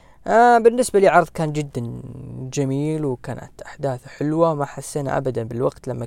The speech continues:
كنا نتابع لايف، فأنا أعطيه ثمانية ونص. يستاهل العرض،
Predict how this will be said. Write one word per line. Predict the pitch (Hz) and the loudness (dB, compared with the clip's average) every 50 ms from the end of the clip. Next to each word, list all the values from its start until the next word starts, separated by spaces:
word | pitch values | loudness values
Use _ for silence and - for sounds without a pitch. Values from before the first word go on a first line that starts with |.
| - - | -10 -10
كنا | 131 120 113 | -10 -10 -10
نتابع | 117 - 131 135 127 123 113 117 | -8 -6 -6 -6 -6 -4 -4 -2
لايف، | 131 165 190 185 - | -2 -2 -2 -2 -2
فأنا | - - 139 139 | -4 -4 -4 -4
أعطيه | 131 123 - 131 131 | -6 -6 -6 -8 -8
ثمانية | - 127 127 131 123 120 | -8 -8 -8 -8 -8 -8
ونص. | 143 151 160 185 - - - - - - - - - - - - | -6 -4 -4 -4 -6 -6 -12 -16 -18 -20 -20 -20 -20 -18 -12 -8
يستاهل | - - - - - - - - - - | -8 -8 -8 -8 -10 -12 -12 -12 -16 -18
العرض، | - - 85 - | -16 -16 -18 -18